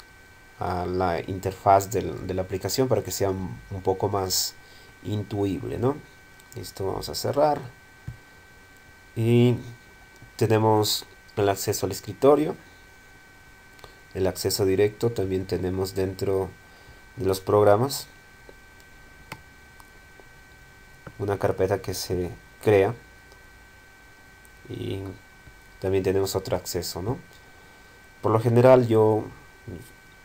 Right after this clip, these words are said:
os recomiendo de que después de configurar se elimine el,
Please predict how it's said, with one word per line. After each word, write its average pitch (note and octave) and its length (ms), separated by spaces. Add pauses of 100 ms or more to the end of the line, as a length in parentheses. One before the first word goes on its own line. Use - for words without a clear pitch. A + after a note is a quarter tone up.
(460)
os G2 300
recomiendo G2+ 760
de - 60
que F2 220 (1500)
después G#2 340
de G#2+ 100
configurar G2 500
se G2 240
elimine G2 480
el, F#2 180